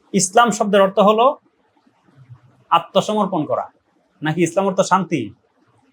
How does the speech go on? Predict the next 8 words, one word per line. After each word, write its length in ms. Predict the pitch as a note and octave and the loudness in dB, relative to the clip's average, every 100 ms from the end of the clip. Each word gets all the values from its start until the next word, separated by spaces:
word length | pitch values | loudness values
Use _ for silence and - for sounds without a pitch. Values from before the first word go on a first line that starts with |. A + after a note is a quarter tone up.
| _ _ _ _ _ _ | _ _ _ _ _ _
ইসলাম 440 | A3 G#3+ C4 B3+ A3 | -2 2 2 2 2
অর্থ 180 | G3+ A3 | 0 2
যারা 240 | G#3+ G#3 | 2 2
শান্তি 440 | - G#3 F3+ F#3 D#3 - C3+ | 4 2 2 0 0 -4 -2
বলে, 300 | B2+ C3+ F3+ A#3+ - _ - | 0 4 2 2 -8 _ -2
তারা 140 | D#3+ | 0
ভুল 240 | C3+ D#3 B2+ | 0 -2 -2
বলে। 220 | A#2+ | -4